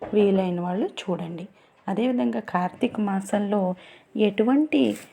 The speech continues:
వస్తువులతో ఎలాంటి అభిషేకాలు చేస్తే ఈశ్వరుని కృపకు మనం పాత్రులం అవుతాము, ఎలాంటి అభిషేకాలు చేయడం వల్ల ఎలాంటి ఫలితాలు కలుగుతాయి అనేది నేను ఈ వీడియోలో వివరించే ప్రయత్నం చేస్తానండి.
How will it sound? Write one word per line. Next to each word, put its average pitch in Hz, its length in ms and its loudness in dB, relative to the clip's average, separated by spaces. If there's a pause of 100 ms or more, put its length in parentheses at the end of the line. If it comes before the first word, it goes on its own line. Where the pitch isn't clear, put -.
(540)
వస్తువులతో 208 840 4
ఎలాంటి 220 760 2
అభిషేకాలు 202 680 0 (120)
చేస్తే 202 540 -2 (280)
ఈశ్వరుని 214 460 2
కృపకు 202 440 0
మనం 196 280 2
పాత్రులం 185 580 0
అవుతాము, 175 580 -4 (400)
ఎలాంటి 202 460 2
అభిషేకాలు 208 680 0
చేయడం 190 280 2
వల్ల 196 200 -2
ఎలాంటి 196 600 0
ఫలితాలు 202 540 2
కలుగుతాయి 185 680 0
అనేది 185 480 -2 (400)
నేను 196 200 2
ఈ 190 40 4
వీడియోలో 185 500 -2
వివరించే 185 500 0
ప్రయత్నం 190 600 -2
చేస్తానండి. 180 720 -4